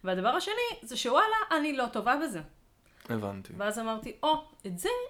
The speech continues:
Speaker 1: אני אוציא לפרילנס."
Speaker 2: הבנתי.
Speaker 1: אז אני, כאילו, יש דברים שאני אקנה שירותים, כמו עוזרת, סליחה על ההשוואה בין אתר לעוזרת, כן? אבל כאילו, כאלה דברים שאני לא
Speaker 2: כן.
Speaker 1: טובה בהם, אני לא רוצה לעשות אותם, ויש אנשים שעושים שם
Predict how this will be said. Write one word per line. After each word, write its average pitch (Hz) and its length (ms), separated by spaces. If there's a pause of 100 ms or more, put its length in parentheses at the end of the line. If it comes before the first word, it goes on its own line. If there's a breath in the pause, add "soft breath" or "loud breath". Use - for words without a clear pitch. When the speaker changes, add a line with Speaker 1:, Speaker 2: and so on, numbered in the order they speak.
(160)
Speaker 1:
אני 226 220
אוציא 202 280
לפרילנס." 165 680 (100)
Speaker 2:
הבנתי. - 440 (380)
Speaker 1:
אז 175 120
אני, 294 380 (460)
כאילו, 208 260
יש 262 140
דברים 226 300
שאני 180 680
אקנה 214 340
שירותים, 160 560
כמו 220 260
עוזרת, 165 760 (840 soft breath)
סליחה 190 300
על 196 80
ההשוואה 175 380
בין 175 200
אתר 170 260
לעוזרת, 170 500
כן? 196 200
אבל 165 220
כאילו, 190 380
כאלה 320 300
דברים 294 300
שאני 190 440
לא 247 120
Speaker 2:
כן. 220 120
Speaker 1:
טובה 190 140
בהם, 240 300 (800 soft breath)
אני 180 60
לא 233 60
רוצה - 240
לעשות 220 260
אותם, 208 460
ויש 196 240
אנשים 254 240
שעושים 233 340
שם 262 160